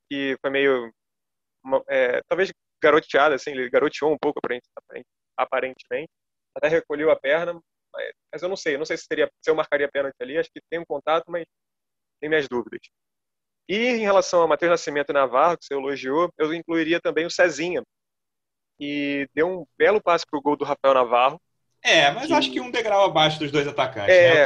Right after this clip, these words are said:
Speaker 2: tenho, eu acho
Speaker 1: também
Speaker 2: ele
Speaker 1: acho.
Speaker 2: muito franzino, cara. Claro que, né, a gente tá vendo o Soteldo aí, a temporada que o Soteldo fez, mas eu, sei lá, eu tenho um pé atrás com o Cezinha um pouco por causa desse, dessa questão física dele.
Speaker 1: Entendi. É, mas aí eu acho que ele teve esse, essa, esse mérito do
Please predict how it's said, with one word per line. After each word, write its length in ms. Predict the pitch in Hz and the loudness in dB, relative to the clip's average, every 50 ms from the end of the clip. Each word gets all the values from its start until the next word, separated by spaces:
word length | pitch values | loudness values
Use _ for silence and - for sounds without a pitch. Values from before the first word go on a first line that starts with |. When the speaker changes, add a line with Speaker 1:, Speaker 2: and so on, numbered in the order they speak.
| 127 117 | 4 2
Speaker 2:
tenho, 80 | - | 0
eu 80 | 147 147 | 0 2
acho 120 | 160 175 | 2 2
Speaker 1:
também 100 | 185 180 170 | 2 2 2
Speaker 2:
ele 60 | 160 | 2
Speaker 1:
acho. 100 | 151 151 | 0 0
Speaker 2:
muito 280 | 151 175 190 - - 185 | -2 -6 -6 -6 -6 -8
franzino, 800 | 156 - - 175 143 110 104 101 - - 107 113 110 107 98 95 | -6 -2 -2 -2 -2 -2 -6 -10 -12 -10 -8 -8 -8 -8 -10 -4
cara. 300 | - 135 117 107 107 - | 0 2 2 2 2 0
Claro 260 | - 135 123 131 156 | 0 0 0 2 2
que, 140 | - 151 135 127 123 | -2 -2 -2 -4 -6
né, 220 | 120 127 127 131 | -2 0 2 2
a 60 | 117 110 | 2 2
gente 180 | 110 113 - - | -2 -6 -4 -4
tá 80 | 120 | -2
vendo 180 | 107 113 113 113 | -2 -2 -4 -4
o 40 | 110 | -4
Soteldo 480 | - 110 98 - - 110 110 104 104 | -4 -6 -6 -2 0 0 0 0 0
aí, 80 | 101 104 | -4 -4
a 40 | - | -6
temporada 380 | 113 101 - 107 104 104 107 | -6 -6 -2 -2 -2 -2 -2
que 60 | 107 | -6
o 40 | - | -6
Soteldo 360 | - 110 92 - 107 98 110 | -6 -6 -4 -4 -4 -6 -6
fez, 400 | 110 - - - 120 131 127 120 | -10 -10 -6 -2 0 0 0 0
mas 260 | 117 113 113 110 110 - - - - - - - - - - - _ - _ | -2 -6 -6 -6 -8 -12 -16 -20 -20 -20 -20 -20 -20 -20 -20 -20 _ -10 _
eu, 360 | 104 110 123 123 120 123 120 123 | 0 2 4 4 2 2 -2 0
sei 120 | - 139 | 0 2
lá, 100 | 120 104 | 4 4
eu 60 | 104 | 4
tenho 160 | - - 123 127 | 2 0 -4 -4
um 100 | 127 123 | 0 2
pé 100 | 131 127 | 2 2
atrás 360 | 120 120 127 120 117 117 - | 4 4 4 2 4 2 2
com 160 | - 120 120 | -4 -4 -6
o 80 | 117 113 | -6 -4
Cezinha 380 | - - 110 104 107 113 120 117 | 0 0 0 0 0 -4 -6 -8
um 80 | - | -4
pouco 360 | - - 139 - - 143 - | -2 -2 -2 -2 -2 -6 -6
por 220 | - - - 123 - | -10 -12 -12 -2 2
causa 200 | 127 120 117 120 | 2 4 4 2
desse, 520 | 113 120 113 - - 123 113 104 90 80 - | 0 -2 -4 -2 0 0 0 0 0 -2 -4
dessa 220 | 110 107 - 120 | -4 -4 -4 -4
questão 320 | 113 107 - - 117 110 | -4 -4 -4 -4 -6 -6
física 480 | 113 - - 110 104 92 90 - 95 90 | -6 -10 -8 -8 -8 -8 -8 -8 -8 -6
dele. 360 | 87 87 82 82 - - - _ _ _ _ _ _ _ _ _ _ _ _ | -4 -4 -6 -6 -8 -12 -20 _ _ _ _ _ _ _ _ _ _ _ _
Speaker 1:
Entendi. 360 | _ 135 131 120 120 120 113 - _ _ _ _ _ _ _ _ _ _ | _ -14 -14 -12 -14 -14 -16 -16 _ _ _ _ _ _ _ _ _ _
É, 160 | 165 185 156 | 2 2 4
mas 180 | 147 156 156 160 | 2 0 -4 -4
aí 180 | 160 160 165 | -6 -6 -6
eu 180 | 175 147 151 160 | -6 -4 -2 -2
acho 140 | 165 165 - | -2 -2 -6
que 80 | _ 180 | _ -10
ele 320 | 165 - 156 165 180 185 - _ _ _ _ _ _ _ _ _ | -8 -4 -4 -4 -4 -4 -6 _ _ _ _ _ _ _ _ _
teve 180 | - 160 165 175 | -4 -2 -2 -2
esse, 200 | - - 156 139 | -4 -4 -6 -4
essa, 400 | - 135 - - 131 123 120 - | -4 -4 -2 0 -2 -2 -2 -2
esse 180 | - 131 - - | -4 -6 -6 -2
mérito 320 | 131 131 131 - - - | -2 -2 -2 -2 -6 -6
do 80 | 131 156 | -6 -6